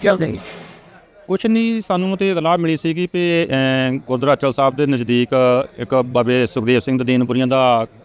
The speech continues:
Speaker 2: ਹੈਗਾ ਵਾ ਡੇਰਾ। ਉੱਥੇ ਗੁਰੂ ਗ੍ਰੰਥ ਸਾਹਿਬ ਦੇ, ਅਹ, ਮਤਲਬ ਸਰੂਪ ਜਿਹੜੇ ਸੀਗੇ ਬਿਰਧ ਅਵਸਥਾ ਦੇ ਵਿੱਚ ਸੀਗੇ, ਉਹਦੇ ਵਿੱਚ ਕੁਛ ਅੰਗ ਜਿਹੜੇ ਨੇ ਜਿੱਦਾਂ ਉਹ, ਅਹ, ਆਪਾਂ ਕਹਿ ਸਕਦੇ ਹਾਂ ਵੀ ਫਟੇ ਹੋਏ, ਫਟੇ ਹੋਏ ਵੀ ਨਹੀਂ ਕਹਿ ਸਕਦੇ, ਮਤਲਬ ਕੁਛ ਵਿੱਚੋਂ ਨੁਕਸਾਨ ਪਹੁੰਚਿਆ ਹੋਇਆ।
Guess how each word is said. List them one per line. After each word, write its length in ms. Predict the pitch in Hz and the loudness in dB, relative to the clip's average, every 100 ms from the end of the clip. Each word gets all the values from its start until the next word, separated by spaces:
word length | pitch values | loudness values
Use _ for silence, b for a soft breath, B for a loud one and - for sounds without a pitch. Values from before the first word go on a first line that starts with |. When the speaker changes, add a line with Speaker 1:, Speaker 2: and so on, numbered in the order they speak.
| 123 107 | -14 -4
Speaker 2:
ਹੈਗਾ 260 | 110 101 117 | -2 0 2
ਵਾ 260 | 113 107 | 2 2
ਡੇਰਾ। 320 | 101 113 147 - - b b b b - | 0 2 2 0 -18 b b b b -8
ਉੱਥੇ 260 | 143 170 160 | -4 0 2
ਗੁਰੂ 140 | 143 | 2
ਗ੍ਰੰਥ 200 | 135 131 | 0 -2
ਸਾਹਿਬ 240 | - 135 131 | 0 -2 2
ਦੇ, 280 | 139 135 - | 2 2 0
ਅਹ, 160 | 120 | 0
ਮਤਲਬ 180 | 117 120 | 2 0
ਸਰੂਪ 300 | 117 120 117 | 0 0 0
ਜਿਹੜੇ 200 | 120 135 | 0 0
ਸੀਗੇ 320 | 123 120 131 | 0 0 0
ਬਿਰਧ 220 | 120 127 139 | 0 2 4
ਅਵਸਥਾ 280 | 120 - | 2 0
ਦੇ 80 | 110 | -2
ਵਿੱਚ 100 | 113 | -2
ਸੀਗੇ, 300 | - 110 139 - _ _ _ _ - | 0 2 2 2 _ _ _ _ -6
ਉਹਦੇ 180 | 147 156 | 0 2
ਵਿੱਚ 140 | 156 - | 2 2
ਕੁਛ 240 | 160 - | -2 0
ਅੰਗ 180 | 135 135 | -2 0
ਜਿਹੜੇ 240 | 135 147 143 | 2 2 2
ਨੇ 160 | 147 | 2
ਜਿੱਦਾਂ 220 | 143 131 | 0 0
ਉਹ, 240 | 135 135 147 | 0 2 0
ਅਹ, 240 | 131 131 127 | -2 -2 -2
ਆਪਾਂ 220 | 139 131 | -2 -2
ਕਹਿ 160 | 131 | 0
ਸਕਦੇ 240 | 127 127 131 | 0 0 2
ਹਾਂ 120 | 127 | 0
ਵੀ 360 | 135 135 131 127 _ 139 | 2 2 0 -2 _ -4
ਫਟੇ 180 | 143 147 | 0 2
ਹੋਏ, 300 | 131 127 127 | 2 0 0
ਫਟੇ 260 | 139 175 | -2 0
ਹੋਏ 140 | 185 156 | 0 2
ਵੀ 80 | |
ਨਹੀਂ 100 | 165 | 0
ਕਹਿ 160 | 156 160 | 0 0
ਸਕਦੇ, 240 | 156 156 | 2 0
ਮਤਲਬ 340 | 165 139 139 135 135 131 - | 0 0 0 -2 -2 -4 -2
ਕੁਛ 180 | 151 165 | 0 0
ਵਿੱਚੋਂ 640 | 151 143 143 143 143 143 120 _ _ 127 | 0 0 0 2 0 -2 -10 _ _ -2
ਨੁਕਸਾਨ 380 | 143 160 147 | 0 2 0
ਪਹੁੰਚਿਆ 240 | 143 135 151 | 0 2 2
ਹੋਇਆ। 200 | 98 | 2